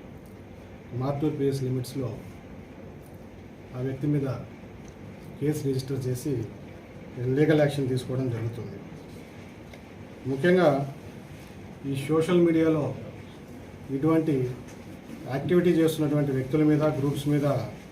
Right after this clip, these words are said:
ఒక డెడికేటివ్ మానిటరింగ్ టీమ్‌ని జిల్లా పోలీస్ యంత్రాంగం ప్రత్యేకమైనటువంటి నిఘా పెట్టడం జరిగింది. So, గవర్నమెంట్ కానీ, గవర్నమెంట్ అథారిటీస్ కానీ, through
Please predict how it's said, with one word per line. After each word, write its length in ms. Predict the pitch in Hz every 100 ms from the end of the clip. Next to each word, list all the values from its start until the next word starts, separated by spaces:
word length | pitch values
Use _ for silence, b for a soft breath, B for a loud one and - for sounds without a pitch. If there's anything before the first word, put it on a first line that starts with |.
| - - - 123
ఒక 60 | 131 127
డెడికేటివ్ 520 | 139 151 170 165 160 139
మానిటరింగ్ 420 | 139 139 139 139 143
టీమ్‌ని 300 | 139 139 123 - - - - - - - - - - - - - - - - 120
జిల్లా 180 | 143 143 143
పోలీస్ 240 | 143 139 139
యంత్రాంగం 460 | 127 147 139 127 110 131
ప్రత్యేకమైనటువంటి 880 | 123 147 143 139 131 135 131 139 117 110 - - - - - - - 123 123 123
నిఘా 260 | 135 151 147 147 - - -
పెట్టడం 320 | 120 123 135 127
జరిగింది. 360 | 120 123 120 151 - - - - - - - - - - 147
So, 80 | 151 127
గవర్నమెంట్ 500 | 139 151 175 180 170 160
కానీ, 180 | 170 175
గవర్నమెంట్ 380 | 147 156 160 156 143
అథారిటీస్ 440 | 151 147 156 147 -
కానీ, 200 | 147 156 175 - - - - - - - - - - - - - - - - - - - - - - -
through 180 | 156